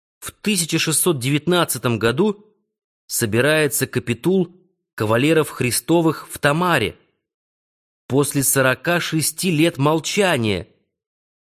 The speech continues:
Предыдущий капитул собирали в тысяча пятьсот семьдесят третьем году,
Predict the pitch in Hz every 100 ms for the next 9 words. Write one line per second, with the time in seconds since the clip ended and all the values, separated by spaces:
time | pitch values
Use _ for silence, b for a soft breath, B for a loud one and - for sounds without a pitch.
0 | _ _ _ - 107 120 123 165 - 120
1 | - 113 113 - 196 165 - _ _ _
2 | _ _ _ _ - 104 101 117 143 135
3 | - - 143 127 - 127 123 - 156 -
4 | - 139 131 - - 139 135 135 120 135
5 | 135 151 -